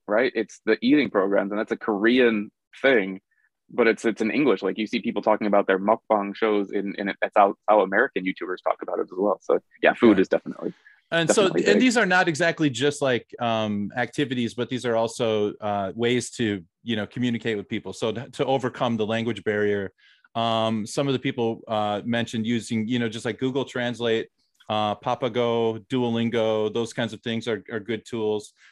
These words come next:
Speaker 2: Um, but as far as activities go, uh, one of them is gardening. A, a couple of people were getting into
Speaker 1: Mm.
Speaker 2: gardening. So if you have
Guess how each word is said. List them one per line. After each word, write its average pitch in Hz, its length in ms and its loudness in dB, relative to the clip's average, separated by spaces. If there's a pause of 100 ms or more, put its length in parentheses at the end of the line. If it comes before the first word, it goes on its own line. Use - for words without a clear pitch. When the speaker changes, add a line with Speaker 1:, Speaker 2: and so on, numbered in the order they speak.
(180)
Speaker 2:
Um, 113 260 0
but 151 120 2
as 147 100 -2
far 214 140 2
as 170 100 2
activities 202 560 -2
go, 123 380 0 (320)
uh, 127 340 0
one 156 220 0
of 214 100 0
them 190 120 0
is 127 120 -2
gardening. 107 920 -2
A, 117 80 -6 (140)
a 127 100 0
couple 180 320 -2
of 160 80 0
people 156 280 -2
were 127 120 2
getting 127 320 0
into 139 380 4
Speaker 1:
Mm. 123 60 0
Speaker 2:
gardening. 117 480 0
So 135 220 0
if 123 100 -6
you 170 140 2
have 147 400 0